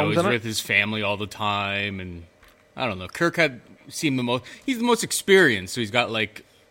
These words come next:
Speaker 2: a lot more stuff to talk about. And, like, his regimen of getting ready every single week 'cause of the number of injuries he's had over the years is, like,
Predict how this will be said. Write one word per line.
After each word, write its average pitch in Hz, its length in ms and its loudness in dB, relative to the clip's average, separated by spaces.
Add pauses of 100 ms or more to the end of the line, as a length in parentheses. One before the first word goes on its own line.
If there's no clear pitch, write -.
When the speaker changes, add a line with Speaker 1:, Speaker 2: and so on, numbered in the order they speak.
(140)
Speaker 2:
a 117 80 -6
lot 117 220 -2
more 113 340 -4
stuff - 460 -8
to - 100 -18
talk 87 320 -8
about. 85 380 -16
And, 123 80 -8
like, 104 180 0
his 127 320 2
regimen 113 640 4
of 92 140 -12
getting 113 320 4
ready 110 280 0
every 98 200 -4
single 98 320 -8
week 95 360 -8 (360)
'cause 113 140 -4
of 110 40 -4
the 110 80 -2
number 110 260 0
of 101 80 -2
injuries 104 880 -2
he's 107 160 -8
had 98 220 2
over 92 180 -4
the 92 120 -8
years 92 440 -4
is, 90 220 -8
like, 90 340 -10